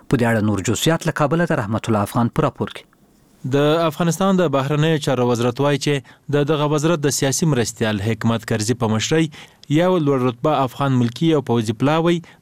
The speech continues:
Speaker 2: د خبرو لپاره اسلام آباد ته ولاړ. د بهرنیو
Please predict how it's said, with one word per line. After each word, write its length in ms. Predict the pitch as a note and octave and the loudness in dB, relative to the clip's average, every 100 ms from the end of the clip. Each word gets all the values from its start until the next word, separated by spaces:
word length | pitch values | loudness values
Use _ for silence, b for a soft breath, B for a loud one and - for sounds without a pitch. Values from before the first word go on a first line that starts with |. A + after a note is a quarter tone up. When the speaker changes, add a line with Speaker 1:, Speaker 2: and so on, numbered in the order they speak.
| A#2+ | -2
Speaker 2:
د 100 | B2 A#2+ | 0 0
خبرو 280 | B2+ A#2+ A#2+ | -2 0 0
لپاره 400 | A#2+ B2 D#3 D3 A2 | 0 0 0 0 0
اسلام 260 | A2+ B2 A#2+ | -2 -2 0
آباد 300 | A#2 A#2+ G2+ | 0 -2 -2
ته 80 | G#2+ | -2
ولاړ. 320 | G#2+ B2 C3 - _ B B B C#3+ | 0 0 0 -4 _ B B B 0
د 140 | E3+ D#3+ | 2 2
بهرنیو 500 | D#3+ F3 F3+ G3+ F#3+ | 0 0 2 4 2